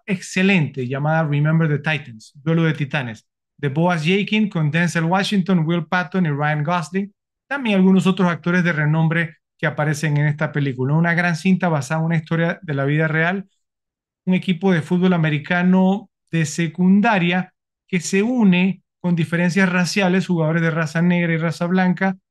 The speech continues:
Había mucha discriminación en ese tiempo en el sur de los Estados Unidos. Una gran película con grandes escenas deportivas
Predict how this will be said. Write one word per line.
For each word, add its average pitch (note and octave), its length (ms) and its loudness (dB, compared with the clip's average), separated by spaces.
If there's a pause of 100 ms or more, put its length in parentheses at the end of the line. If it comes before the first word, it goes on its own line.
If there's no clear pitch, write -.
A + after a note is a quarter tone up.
(160)
Había D#3 200 -2
mucha E3 260 0
discriminación D#3 720 -2
en D#3 80 0
ese D3+ 200 -4
tiempo D#3 340 -2
en D3+ 60 0
el C#3 120 -4
sur F3+ 300 0
de D#3 100 0
los C3 160 -4
Estados D#3+ 380 -4
Unidos. E3 440 -2 (360)
Una F#3 240 4
gran F#3+ 260 2
película F#3 540 0
con D3+ 240 -2
grandes F#3+ 400 0
escenas E3 340 0
deportivas D#3 720 -4